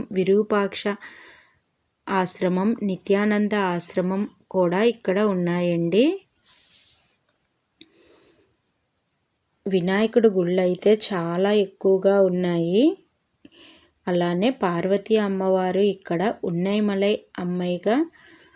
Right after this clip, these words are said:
మనకి దర్శనమిస్తారండి. గిరివలం అనేది మొత్తం ఫోర్టీన్ కిలోమీటర్స్ కదా, so ఎక్కడ వాటర్‌కి కానీ బాత్రూమ్స్‌కి కానీ ఇబ్బంది లేకుండా మొత్తం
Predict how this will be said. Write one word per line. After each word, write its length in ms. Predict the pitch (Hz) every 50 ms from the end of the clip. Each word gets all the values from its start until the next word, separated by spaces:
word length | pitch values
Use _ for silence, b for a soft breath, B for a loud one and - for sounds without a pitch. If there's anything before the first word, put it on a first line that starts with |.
| b b b b b _ _ _
మనకి 480 | 220 196 196 185 185 175 175 - 254 285 339 427 - _ _ _ _ _ _ _ _ _ _ _ _ _ _ _ _ _ _ _ _ _ _ _ _
దర్శనమిస్తారండి. 1300 | 202 180 185 180 170 - - 196 196 202 202 196 180 - - - 190 180 180 175 175 175 175 170 170 208 277 311 262 247 - _ _ _ _ -
గిరివలం 600 | 190 175 - 196 196 208 214 220 226 226 226 220 214
అనేది 460 | 196 185 180 180 180 175 165 202 240 277 294 269
మొత్తం 460 | 185 180 175 - - _ - 240 254 262
ఫోర్టీన్ 480 | - - 196 185 185 - 208 202 202 196
కిలోమీటర్స్ 760 | - 196 180 185 185 190 185 196 190 190 196 190 190 - - -
కదా, 340 | - 175 170 165 180 190 247 349 415 403 B B B B B B B B B B B B B
so 200 | - - - 233 240 247 226
ఎక్కడ 360 | 190 170 - - - 196 196 202 202 202
వాటర్‌కి 560 | 196 185 175 175 180 175 - 220 202 - - _ _ _ _ _ _ _ _ _ _ _ _ _ _ _ - - _ _ _ _ _ _ _ _ _ _ _ _ - 220 208 185
కానీ 380 | 175 185 180 180 175 175 180 190
బాత్రూమ్స్‌కి 720 | 185 170 170 160 165 165 - - 202 208 214 208 - 214 190 180
కానీ 360 | 180 180 175 170 170 180 196 202
ఇబ్బంది 460 | 190 185 165 170 175 185 196 196 202 196
లేకుండా 600 | 196 185 175 170 170 - - 180 180 175 185 208 220 226
మొత్తం 420 | 208 180 165 - _ - 220 226